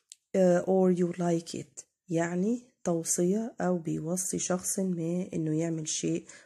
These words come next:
معين أو يذهب لمكان معين. طب recommendation اللي هي التوصية أو التذكية. a suggestion، اقتراح، that something is good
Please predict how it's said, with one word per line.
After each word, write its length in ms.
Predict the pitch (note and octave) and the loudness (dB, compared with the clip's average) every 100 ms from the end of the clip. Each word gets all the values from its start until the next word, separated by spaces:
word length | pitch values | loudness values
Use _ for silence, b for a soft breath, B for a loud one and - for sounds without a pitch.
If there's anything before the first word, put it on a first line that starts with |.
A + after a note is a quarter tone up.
| _ | _
معين 680 | F3 E3 D#3 D#3 E3 F3+ F#3+ | -4 -2 0 0 0 0 -2
أو 220 | D#3 D#3+ | -4 -4
يذهب 460 | D#3+ D#3+ D#3+ D#3+ D#3 D#3+ | -2 -2 -2 -4 -6 -8
لمكان 440 | D3+ D3+ - E3 | -8 -8 -4 -4
معين. 420 | E3 D#3 C#3+ - - B B B B - | -4 -6 -8 -12 -16 B B B B -8
طب 180 | - D#3 - _ _ - _ _ - | -2 -2 -4 _ _ -20 _ _ 4
recommendation 840 | A#3+ B3+ B3 A3+ G3 E3+ F#3+ - | 4 6 6 6 6 4 4 4
اللي 240 | A#3+ F#3+ F3+ | 0 2 2
هي 100 | F#3+ | 2
التوصية 580 | F#3+ E3+ D#3+ - F3+ | 0 -2 0 2 2
أو 280 | E3 E3+ E3+ | 0 0 0
التذكية. 680 | E3 - D#3+ D3 D3 F3 G3 - | 0 -2 -2 -2 -4 -2 -2 0
a 60 | |
suggestion، 720 | F#3 G3+ F3+ F#3+ - - F#3 B3 - B B B B _ _ _ - | 2 2 4 4 4 2 0 -2 -4 B B B B _ _ _ -6
اقتراح، 460 | F#3+ - E3+ G#3 | -4 0 2 2
that 240 | G#3 G3 A#3+ | 2 2 2
something 640 | - A#3 A#3 - A3+ G#3 | -2 -2 -2 0 0 2
is 140 | F#3 E3+ | 2 0
good 220 | F#3+ | 0